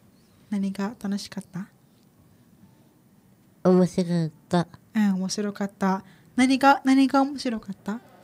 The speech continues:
Speaker 2: うん。なんだったかな。
Speaker 1: 何があったかな？何があった？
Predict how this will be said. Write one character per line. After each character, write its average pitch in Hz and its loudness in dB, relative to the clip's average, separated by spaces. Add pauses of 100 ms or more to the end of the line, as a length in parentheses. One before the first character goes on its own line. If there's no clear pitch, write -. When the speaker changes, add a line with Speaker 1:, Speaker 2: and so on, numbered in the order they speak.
(880)
Speaker 2:
う 175 -4
ん。 165 -4 (680)
な 165 -6
ん 156 -10
だ 151 -16
っ - -20
た - -20
か - -20
な。 - -20 (680)
Speaker 1:
何 190 -2
が 185 -6
あ - -4
っ - -8
た 175 -12
か - -14
な？ 147 -10 (2750)
何 - -20
が - -20
あ - -20
っ - -20
た？ - -20